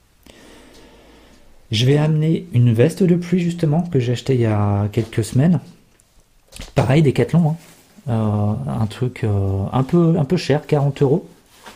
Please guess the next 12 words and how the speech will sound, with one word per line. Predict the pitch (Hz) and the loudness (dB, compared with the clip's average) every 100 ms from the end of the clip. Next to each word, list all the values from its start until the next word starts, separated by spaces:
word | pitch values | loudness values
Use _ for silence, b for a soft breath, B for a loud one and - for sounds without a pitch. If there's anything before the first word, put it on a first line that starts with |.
| B B B B B | B B B B B
Donc | 120 147 | -2 0
là, | |
pour | 160 143 | 2 2
l'instant, | 131 123 160 180 147 | 0 0 0 0 -2
en | 113 | -2
termes | 127 | 0
de | 120 | 0
prix, | 123 - 165 180 | 0 0 0 0
on | 127 | 0
est | 123 | 0
sur, | 127 - 127 110 | -2 -4 -4 0
euh, | 104 101 101 101 101 101 101 | 0 0 0 -2 -2 -2 -2